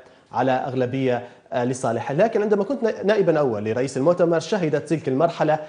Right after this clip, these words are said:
استقالات جماعية للتيار المدني أو التيار الوطني. البعض الآن ينتقد هذه الخطوة ويقول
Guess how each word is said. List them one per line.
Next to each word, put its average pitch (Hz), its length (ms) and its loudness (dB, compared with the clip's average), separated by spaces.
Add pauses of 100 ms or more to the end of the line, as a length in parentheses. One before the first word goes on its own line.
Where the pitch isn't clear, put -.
(220)
استقالات 165 720 0 (100)
جماعية 139 580 0
للتيار 120 800 -2 (420)
المدني 127 800 0
أو 117 140 -2
التيار 127 580 0 (100)
الوطني. 165 720 0
البعض 196 360 2
الآن 190 380 2
ينتقد 202 520 0
هذه 117 180 -4
الخطوة 165 420 -2
ويقول 156 520 0